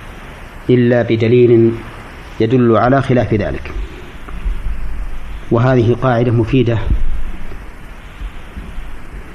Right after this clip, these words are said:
في علم التفسير وغيره، أن الأصل في ال-، في النصوص حملها على ما هو مفهوم معلوم حتى يقوم دليل على خلاف ذلك.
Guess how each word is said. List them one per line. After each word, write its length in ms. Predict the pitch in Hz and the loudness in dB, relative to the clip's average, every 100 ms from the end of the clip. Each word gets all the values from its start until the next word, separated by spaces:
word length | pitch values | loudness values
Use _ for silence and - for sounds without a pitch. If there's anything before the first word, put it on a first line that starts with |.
| - - | -16 -4
في 400 | 120 120 117 113 113 - - | 2 4 6 4 0 -4 2
علم 220 | 139 131 | 6 4
التفسير 520 | 127 120 - 147 131 | 2 -4 0 4 6
وغيره، 420 | 123 127 123 120 107 - - - - - - - - - - - - - - - - - - 117 | 6 4 4 2 -2 -10 -16 -18 -18 -18 -18 -18 -20 -18 -18 -18 -18 -18 -16 -18 -18 -18 -10 0
أن 200 | 117 110 | 2 2
الأصل 440 | - 123 - 113 | 2 -2 0 0
في 80 | 104 | 2
ال-، 180 | 104 107 - | 2 2 2
في 60 | |
النصوص 520 | 117 107 - 131 131 - - - - - - - - - | 2 2 4 2 2 -6 -12 -16 -16 -18 -18 -18 -16 -2
حملها 400 | 135 131 117 113 | 4 6 4 2
على 200 | 110 113 | 2 2
ما 140 | 120 | 2
هو 120 | 110 117 | 2 2
مفهوم 400 | 104 - 127 113 | 0 2 2 4
معلوم 560 | 110 117 127 135 - - - - | 2 2 4 2 -2 -12 -16 -14
حتى 280 | - 143 - | -6 -2 2
يقوم 340 | 120 117 127 117 | 2 4 4 4
دليل 300 | 107 127 113 | 4 4 4
على 220 | 120 123 | 4 2
خلاف 340 | - 120 101 | 2 0 0
ذلك. 260 | 95 98 | -2 -4